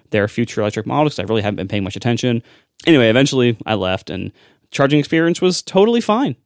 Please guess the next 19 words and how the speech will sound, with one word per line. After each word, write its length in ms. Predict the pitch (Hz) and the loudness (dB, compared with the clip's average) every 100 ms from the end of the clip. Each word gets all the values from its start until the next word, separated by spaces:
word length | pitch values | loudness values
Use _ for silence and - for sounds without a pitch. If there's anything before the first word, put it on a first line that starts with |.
| _ | _
It 140 | - 143 | 2 4
wasn't 300 | 196 214 - | 4 2 0
as 260 | 120 160 156 | 2 2 2
nice 240 | 170 185 | 0 -2
as 160 | 170 - | -4 -4
Superchargers 400 | 185 175 185 180 | -6 -4 -4 -2
'cause 120 | 131 | 0
you, 140 | 120 135 | 0 2
it 60 | |
was, 200 | 123 113 117 - | 2 0 -4 0
it 60 | |
was 100 | 123 | 2
one 120 | 131 | 2
of 40 | 123 | 0
those 160 | 104 | -2
charge 360 | - - 117 - | -2 -2 -2 -2
point 340 | - 156 156 - | -2 0 0 -6
network 340 | 147 151 147 - | -4 -2 -2 -4
things. 440 | - 151 147 156 | -4 -2 -2 -4